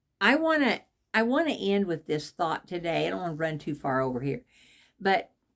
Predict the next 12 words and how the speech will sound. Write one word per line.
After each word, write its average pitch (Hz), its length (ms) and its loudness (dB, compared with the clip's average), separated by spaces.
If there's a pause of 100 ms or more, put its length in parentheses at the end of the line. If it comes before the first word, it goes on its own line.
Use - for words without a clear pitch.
(160)
God's 262 340 6
got 190 200 4
a 147 40 0
plan. 185 560 -4 (460)
So 214 240 2
does 156 220 0
Satan. 165 360 -4
You 143 60 -2
need 147 180 0
to 143 60 -4
remember 135 360 -2
that. 131 300 -8